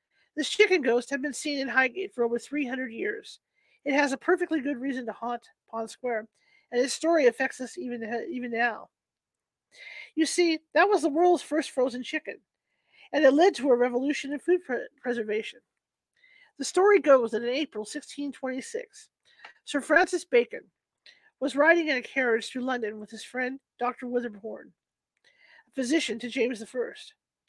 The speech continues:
The sight of the snow-covered ground led to a discussion of the possibly, possible use of snow to preserve food. Looking out at the rolling wheels and the path left behind the carriage, Bacon pointed out that Witherbourne, to Witherbourne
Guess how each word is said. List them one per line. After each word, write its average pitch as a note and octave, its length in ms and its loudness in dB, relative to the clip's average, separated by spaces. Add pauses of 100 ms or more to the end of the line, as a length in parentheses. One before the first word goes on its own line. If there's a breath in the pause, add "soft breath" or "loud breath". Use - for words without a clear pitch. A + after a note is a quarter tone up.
(440 loud breath)
The C#4 60 -6
sight G4+ 260 8
of E4 60 4
the D#4 60 -2
snow-covered C#4 540 0
ground A#3+ 320 0 (300)
led C#4+ 180 4
to D#4 100 0
a D4+ 60 2
discussion B3 480 -4
of A3+ 60 -6
the G#3+ 60 -12
possibly, C4+ 580 -6 (120)
possible C4+ 300 -8
use B3 240 -8
of A#3+ 80 -16
snow C#4+ 320 2
to - 120 -12
preserve A3 340 -8
food. D#4 320 -8 (1080 soft breath)
Looking E4+ 300 4
out C#4+ 120 2
at C#4 60 -2
the C#4 80 -4
rolling C4+ 320 0
wheels C4 460 0 (180)
and C4 120 -6
the B3+ 40 -10
path D4+ 340 4
left C#4+ 180 0
behind B3 280 -6
the A3 60 -4
carriage, A#3 540 -6 (560)
Bacon F#4 260 4
pointed C#4+ 300 0
out B3 220 4
that A#3+ 100 -2
Witherbourne, A#3 580 -2 (840)
to C4 80 -10
Witherbourne A#3+ 600 4